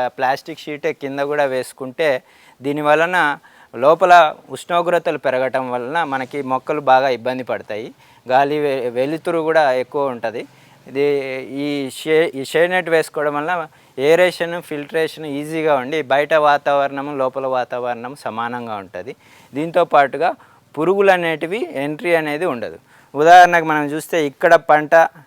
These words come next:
ఈ కవర్లో పెట్టిన క్యాబేజీ, కాలీఫ్లవర్, బయట పెట్టిన క్యాబేజీ, కాలీఫ్లవర్ ఒకే రోజు నాటిన మొక్కలు. దాంట్లో పెరుగుదల చాలా బలహీనంగా ఉంది, దీంట్లో చాలా ఎక్కువగా ఉంది. ఇది వేసుకోవడం వల్ల మనకి వాతావరణ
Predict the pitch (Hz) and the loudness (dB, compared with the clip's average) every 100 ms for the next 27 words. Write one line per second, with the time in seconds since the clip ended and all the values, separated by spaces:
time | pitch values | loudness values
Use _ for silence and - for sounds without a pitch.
0 | _ 143 139 135 139 135 123 127 139 151 | _ -14 -8 -4 -2 -4 0 4 4 4
1 | 160 151 151 143 143 143 135 139 147 143 | 4 4 0 -2 -6 2 4 4 0 -2
2 | 147 139 135 135 131 151 131 127 135 143 | -2 0 -2 -6 -6 -4 0 0 -2 -4
3 | 139 143 131 131 135 139 131 131 127 123 | -6 -10 -2 0 0 -2 -6 -6 -4 -6
4 | 127 127 147 120 151 156 156 147 139 117 | -6 -6 -4 -6 0 2 2 0 -6 -8
5 | 113 117 110 104 113 131 - _ _ _ | -8 -12 -12 -12 -10 -10 -12 _ _ _
6 | - 127 143 143 147 131 120 - 131 143 | 0 2 2 4 4 4 0 -4 -4 -2
7 | 151 151 143 - 127 131 120 117 120 - | 0 2 0 0 2 2 2 -2 -6 -6
8 | 135 135 127 120 143 127 127 131 131 - | -8 -6 -6 -8 -10 -10 -10 -8 -8 -6
9 | 104 110 107 - 101 95 90 90 _ _ | -6 -6 -10 -14 -14 -12 -14 -16 _ _
10 | _ _ _ 135 160 170 160 175 - 202 | _ _ _ -6 -2 0 2 0 0 -2
11 | 196 185 180 202 196 175 165 233 165 139 | -2 -2 -4 -4 -4 -4 -6 -6 0 0
12 | 156 180 175 170 165 160 | 2 2 4 2 0 -2